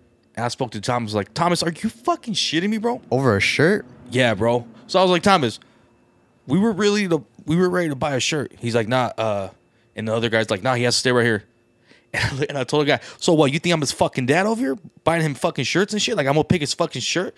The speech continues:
Speaker 2: Mm-hmm.
Speaker 1: He's a fucking man. Let a man choose his own shirt, bro."
Speaker 2: Mm-hmm.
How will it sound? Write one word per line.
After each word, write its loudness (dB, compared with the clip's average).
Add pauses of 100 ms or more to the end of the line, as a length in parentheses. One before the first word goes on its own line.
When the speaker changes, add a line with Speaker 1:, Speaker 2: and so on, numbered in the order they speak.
Speaker 2:
Mm-hmm. -2
Speaker 1:
He's 2
a 2
fucking -2
man. -2 (280)
Let 6
a 4
man -2
choose -2
his 0
own 0
shirt, -4
bro." -4 (240)
Speaker 2:
Mm-hmm. -8